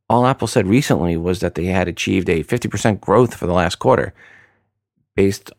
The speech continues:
on growth for a number that they've never given. So as Ken Ray would like to s-, say on, in these cases, fun with numbers without numbers. The estimate from Canalys had Apple shipping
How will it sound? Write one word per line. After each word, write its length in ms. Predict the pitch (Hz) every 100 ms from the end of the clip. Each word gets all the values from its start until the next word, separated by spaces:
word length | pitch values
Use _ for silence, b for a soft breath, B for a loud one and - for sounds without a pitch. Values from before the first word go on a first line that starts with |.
| - _ _ -
on 480 | 85 80 87 87 85
growth 420 | 92 95 95 -
for 480 | - - 87 90 85
a 60 |
number 320 | 85 90 80
that 220 | 80 78 -
they've 200 | 78 90
never 240 | 82 80
given. 560 | - - 147 147 139 127
So 180 | -
as 120 | 92 -
Ken 260 | 104 87
Ray 180 | 85 87
would 160 | 82 85
like 240 | 76 -
to 80 | 82
s-, 220 | - - -
say 360 | 101 87 85
on, 260 | 78 69 - -
in 80 | 82
these 140 | 78
cases, 480 | 110 98 - 87 - b b
fun 380 | - - 117 113
with 160 | 107
numbers 460 | 113 107 107 101 98
without 680 | - 78 92 90 92 85 -
numbers. 460 | 80 - - - - _ _ _ _ _ _ _ _ _ _ _ _ _ _ _
The 100 | 117
estimate 360 | - 127 135 -
from 260 | 120 110
Canalys 480 | 107 110 107 120 -
had 640 | 127 85 92 92 92 92 -
Apple 320 | 95 - 95
shipping 380 | 90 - 90